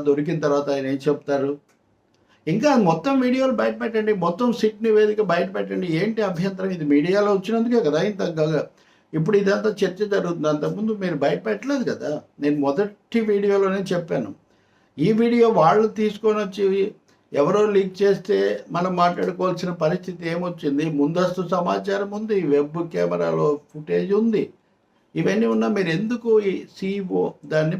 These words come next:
బయట పెట్టలేదు? అలాగే పార్టీలు కూడా ఎందుకు ఫిర్యాదు చేయలేదు? ఇప్పుడు వీడియో బయట పెట్టడం కాదు,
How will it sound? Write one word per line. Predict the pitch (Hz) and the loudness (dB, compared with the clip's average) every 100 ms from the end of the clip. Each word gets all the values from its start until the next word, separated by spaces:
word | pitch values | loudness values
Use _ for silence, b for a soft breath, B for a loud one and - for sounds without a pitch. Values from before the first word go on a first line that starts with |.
| 156 | -4
బయట | 139 147 - | -4 -4 -6
పెట్టలేదు? | 135 - 113 107 - - 131 - _ _ _ _ _ _ _ _ _ _ _ _ _ _ _ _ _ _ _ _ _ _ _ _ _ _ _ _ _ _ _ _ _ _ _ _ - | -8 -8 -12 -12 -14 -6 -6 -6 _ _ _ _ _ _ _ _ _ _ _ _ _ _ _ _ _ _ _ _ _ _ _ _ _ _ _ _ _ _ _ _ _ _ _ _ -4
అలాగే | 135 185 202 233 233 - - - | 0 2 4 2 2 -4 -10 2
పార్టీలు | 165 202 202 233 220 | 4 4 0 -2 2
కూడా | 220 | 4
ఎందుకు | 208 202 208 - | 4 2 -4 -4
ఫిర్యాదు | 180 220 254 240 | -2 0 0 0
చేయలేదు? | 202 156 127 107 120 - _ _ _ _ _ _ _ _ _ _ | 0 0 -2 -4 -8 -18 _ _ _ _ _ _ _ _ _ _
ఇప్పుడు | - 135 120 123 | -12 -10 -8 -2
వీడియో | 151 190 190 | 2 2 2
బయట | 175 170 165 | 2 0 0
పెట్టడం | 156 - 156 143 | -2 0 0 0
కాదు, | 113 107 | -2 -8